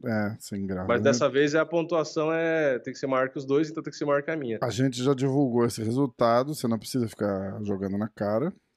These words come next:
Speaker 2: Não, mas
Speaker 1: Ah,
Speaker 2: o pessoal que tá ouvindo aqui agora pode não saber.
Speaker 1: eu vou
Speaker 2: Então tem que
Speaker 1: falar.
Speaker 2: deixar bem
Speaker 1: É,
Speaker 2: claro.
Speaker 1: cê, não, tudo bem, eu
Speaker 2: Você
Speaker 1: entendo.
Speaker 2: deixou pronto as contas?
Speaker 1: Eu entendo. Ah, eu deixei, eu deixei. Não, do YouTube? Não, do
Speaker 2: É,
Speaker 1: YouTube
Speaker 2: do,
Speaker 1: a gente
Speaker 2: no
Speaker 1: vai
Speaker 2: meu ponto e o seu.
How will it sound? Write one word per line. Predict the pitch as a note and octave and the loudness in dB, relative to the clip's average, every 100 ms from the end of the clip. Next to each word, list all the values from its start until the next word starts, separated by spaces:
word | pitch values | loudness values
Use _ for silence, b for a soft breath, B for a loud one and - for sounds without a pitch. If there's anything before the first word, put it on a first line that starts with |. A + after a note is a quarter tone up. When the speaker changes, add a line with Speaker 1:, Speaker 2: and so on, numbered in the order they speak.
| _ _ _ | _ _ _
Speaker 2:
Não, | A#2 G#2 G2+ G#2+ | -4 -2 0 0
mas | F#2+ | -2
Speaker 1:
Ah, | |
Speaker 2:
o | - | -8
pessoal | - A#2 | -6 -6
que | A#2 | -2
tá | B2 | -2
ouvindo | A#2 A#2+ | 0 -2
aqui | A2+ A#2+ | -2 -4
agora | B2+ D3 | -2 -4
pode | - E3+ | -2 -4
não | A#2 | -4
saber. | - F2 A#2+ | -4 -2 0
Speaker 1:
eu | D#3 | 0
vou | C3 | -2
Speaker 2:
Então | - | -4
tem | - | -4
que | G2 | -4
Speaker 1:
falar. | F#2+ | -4
Speaker 2:
deixar | - C3 | -2 0
bem | D3+ | 2
Speaker 1:
É, | C#3+ C#3 | 0 0
Speaker 2:
claro. | B2 - | 0 0
Speaker 1:
cê, | G3 A3 A3+ G#3 | 2 2 2 2
não, | C4 B3 | 2 2
tudo | A3 G3+ | 0 -2
bem, | D#3+ | 0
eu | E3+ F#3 | 2 2
Speaker 2:
Você | |
Speaker 1:
entendo. | F#3 E3 | 2 4
Speaker 2:
deixou | - A#2 - | 4 4 2
pronto | - F3+ F#3+ | 4 2 2
as | C3+ | -4
contas? | - F#3 F3+ A#2+ - - _ - | 0 -2 0 -4 -6 -18 _ -2
Speaker 1:
Eu | D#3 | 0
entendo. | E3+ D3+ D#3 C#3 B2 A#2+ - | 0 0 2 2 4 2 6
Ah, | A#3 E3 | 6 8
eu | D#3 | 6
deixei, | D3+ D3+ F3 F3 F#3+ F3 | 4 2 6 8 8 6
eu | E3 | 4
deixei. | D#3 C#3+ - E3 E3 E3+ E3 D#3+ D#3 D3 C#3 C3 A#2+ A#2 A2 G#2 G#2 _ _ | 4 2 2 4 6 8 8 8 8 6 6 4 4 2 0 -2 -8 _ _
Não, | E3+ C#3+ | 4 4
do | C3 | 4
YouTube? | B2 - C4+ G3+ B2 - _ _ _ _ _ _ _ _ | 2 6 6 6 4 0 _ _ _ _ _ _ _ _
Não, | C#3+ C#3 B2+ A2+ | 0 2 2 2
do | C3 | 0
Speaker 2:
É, | |
Speaker 1:
YouTube | C3+ B2+ | 0 0
Speaker 2:
do, | |
Speaker 1:
a | C#3+ | 0
gente | A#2+ C#3 | 0 2
Speaker 2:
no | |
Speaker 1:
vai | D#3 | 4
Speaker 2:
meu | D3+ A#2+ | 4 4
ponto | D#3+ E3+ E3+ | 0 0 -4
e | |
o | |
seu. | - D3+ A2+ - | -4 -2 -2 -4